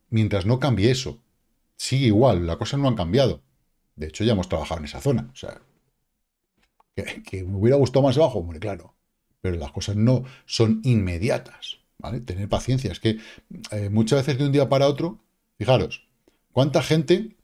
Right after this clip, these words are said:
aquí ya nos vamos a to the moon y ya veis, veis, veis, habíais dicho que íbamos a bajar y de repente haces esto, ras, y cuando llegas aquí no te dicen, "Tenía razón"? Sin embargo, llegas aquí,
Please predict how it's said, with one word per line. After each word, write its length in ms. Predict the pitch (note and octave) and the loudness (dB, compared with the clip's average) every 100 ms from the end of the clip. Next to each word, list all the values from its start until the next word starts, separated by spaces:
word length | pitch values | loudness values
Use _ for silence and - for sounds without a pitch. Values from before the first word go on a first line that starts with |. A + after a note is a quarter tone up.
| _ - | _ -8
aquí 320 | A2 F3 F#3+ | 0 0 2
ya 320 | G#3+ A#3+ A#3+ | 4 4 4
nos 120 | A#3 | 4
vamos 280 | A3 A3 G#3 | 4 4 4
a 380 | G#3+ G3+ G#3 F#3+ | 4 6 4 2
to 120 | G#3+ | 2
the 140 | G3+ G3+ | 4 4
moon 380 | A3 A#3+ A#3 | 4 4 4
y 120 | G3+ F3+ | 2 2
ya 220 | G#3+ G#3+ | 4 4
veis, 320 | G#3 A#3 A3 | 4 2 4
veis, 220 | G3+ G#3+ | 4 4
veis, 240 | G#3 G#3+ F3+ | 4 4 4
habíais 340 | F3+ G3 G3+ | 4 4 4
dicho 260 | G3+ G3 F3 | 0 0 2
que 100 | F#3 | 4
íbamos 260 | F#3+ F#3 | 4 2
a 60 | F#3+ | 2
bajar 360 | F#3+ G3+ G3+ - | 4 4 2 4
y 120 | C3 | 4
de 80 | C3 | 4
repente 320 | C3+ D#3 D#3 | 4 4 2
haces 140 | C3+ | 2
esto, 220 | A2+ B2+ | 2 2
ras, 340 | A#2+ G3+ F#3+ - | 4 2 2 0
y 80 | A#2 | -2
cuando 220 | G#2+ G2+ | 0 2
llegas 240 | D#3 F3 | 2 2
aquí 180 | E3+ F3 | 0 0
no 100 | F3+ | 2
te 80 | E3+ | 2
dicen, 360 | B2+ A#2 G#2+ - _ _ _ _ _ | 2 4 2 -4 _ _ _ _ _
"Tenía 240 | - F2+ F#2 | -6 -2 -2
razón"? 440 | F2+ D3+ G2 D2 _ _ _ _ _ _ _ _ _ _ _ _ | -2 -2 -2 -6 _ _ _ _ _ _ _ _ _ _ _ _
Sin 120 | - | -2
embargo, 260 | G2 A2+ F#2+ | 2 4 2
llegas 260 | G2+ A2 | 2 2
aquí, 340 | B2 C3 F3 | 0 0 -2